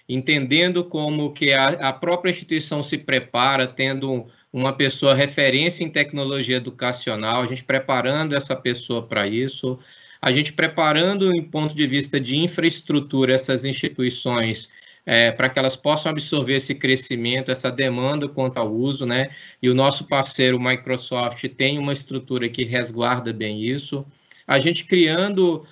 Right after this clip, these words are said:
estruturas e, e, e ferramentas que possam apoiar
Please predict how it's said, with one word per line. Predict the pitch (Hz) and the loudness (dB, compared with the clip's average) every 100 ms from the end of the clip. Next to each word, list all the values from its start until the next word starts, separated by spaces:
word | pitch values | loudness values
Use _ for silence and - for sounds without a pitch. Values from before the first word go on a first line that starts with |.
| _ | _
estruturas | - 143 - 165 156 156 160 151 139 | -4 -4 0 0 2 2 4 4 2
e, | 131 | 4
e, | 139 143 139 135 131 - 127 127 | 4 4 2 4 2 2 0 0
e | |
ferramentas | - 147 147 139 135 147 185 170 - | 0 0 2 0 0 0 0 -2 -4
que | 180 | -4
possam | - 147 151 147 | 0 0 0 -2
apoiar | 143 135 127 123 131 131 | 0 2 4 4 2 0